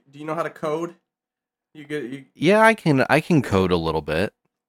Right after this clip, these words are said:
Speaker 1: You can whip, you can whip together a code or two?
Speaker 2: Yeah, I can, I can throw some lines down.
Speaker 1: Okay. See, I tried.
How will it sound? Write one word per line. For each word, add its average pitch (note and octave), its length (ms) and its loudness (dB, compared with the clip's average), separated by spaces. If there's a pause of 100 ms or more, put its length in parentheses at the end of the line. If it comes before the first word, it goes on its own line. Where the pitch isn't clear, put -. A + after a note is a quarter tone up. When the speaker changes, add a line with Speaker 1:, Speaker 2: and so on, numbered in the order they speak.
(160)
Speaker 1:
You D#3+ 100 -8
can F#3 160 0
whip, F#3 320 -2
you F3 240 -8
can F#3+ 160 0
whip F#3+ 120 0
together F#3 340 -4
a - 20 -2
code F#3 260 -4
or F#3+ 80 -2
two? A3 340 -8 (260)
Speaker 2:
Yeah, D#3 280 2
I A2+ 120 2
can, C3+ 280 2
I C#3 120 2
can E3 180 2
throw A#2 240 6
some F#2 320 0
lines E2+ 580 0
down. F2 540 -2 (680)
Speaker 1:
Okay. C3+ 380 -16 (320)
See, E3+ 180 0
I F#3 80 6
tried. D3 560 2